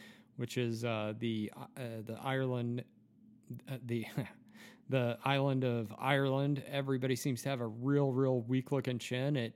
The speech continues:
uh, I don't know. My face, uh, tends to look more balanced, um, like, a little bit longer if I have some hair on my chin.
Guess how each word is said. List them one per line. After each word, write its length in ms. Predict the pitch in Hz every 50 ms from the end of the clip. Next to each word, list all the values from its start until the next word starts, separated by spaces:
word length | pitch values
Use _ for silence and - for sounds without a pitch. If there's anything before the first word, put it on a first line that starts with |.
| - -
uh, 220 | 127 113 110 110 110 - - - - - - - -
I 60 | -
don't 120 | 202 202
know. 140 | 175 165 156
My 140 | 135 127 120
face, 540 | - - - 151 147 139 - - - - - - - - -
uh, 160 | 127 113 110 113 -
tends 300 | - 156 151 147 - -
to 60 | -
look 320 | 139 127 135 131 123 - -
more 580 | 131 123 127 131 131 127 123 123 123 120 117 - - 123 117
balanced, 680 | - 117 120 131 139 135 131 - - - - - - - _ _ _ _ _ _ - -
um, 340 | 113 110 113 110 107 104 - - -
like, 120 | 135 120 - - - -
a 60 | 135
little 240 | 131 131 135 139 123
bit 140 | 120 107
longer 640 | - 117 113 110 110 120 151 165 160 170 175 170 165
if 180 | - 139 -
I 60 | 143 135
have 160 | 151 160 147
some 140 | - 147 139
hair 200 | 147 160 160 156
on 60 | 151
my 120 | 156 156
chin. 420 | 147 - - 165 160 160 160 156